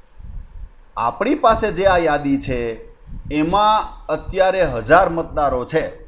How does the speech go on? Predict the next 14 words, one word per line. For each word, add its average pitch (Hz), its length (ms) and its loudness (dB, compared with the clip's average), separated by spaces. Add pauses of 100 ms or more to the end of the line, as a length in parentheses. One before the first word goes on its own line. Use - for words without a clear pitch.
(840)
અને 147 140 -4
એ 185 240 2 (100)
યાદીના 214 540 0 (480)
ફ્રન્ટ 196 340 0
પેજ 214 260 2
ઉપર 214 340 2 (680)
કુલ 220 200 -2
મતદારની 202 520 2
સંખ્યા 185 400 0
હજાર 156 260 4
લખેલી 143 360 -2
છે. - 140 -12 (1000)
એમાં 220 320 2
આપણે 226 220 -2